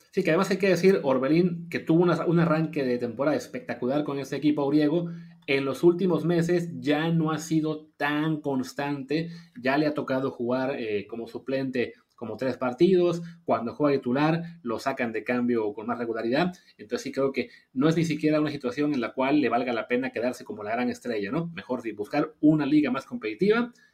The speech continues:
y, y volver a, a picar piedra ahí, porque sí, como que en el, en el A E K, el A E K, perdón, corre el riesgo de quedarse por comodidad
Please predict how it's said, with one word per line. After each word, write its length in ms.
y, 200
y 420
volver 380
a, 480
a 140
picar 260
piedra 260
ahí, 180
porque 260
sí, 80
como 160
que 80
en 80
el, 80
en 280
el 260
A 160
E 120
K, 380
el 160
A 160
E 80
K, 180
perdón, 360
corre 240
el 100
riesgo 300
de 100
quedarse 320
por 220
comodidad 640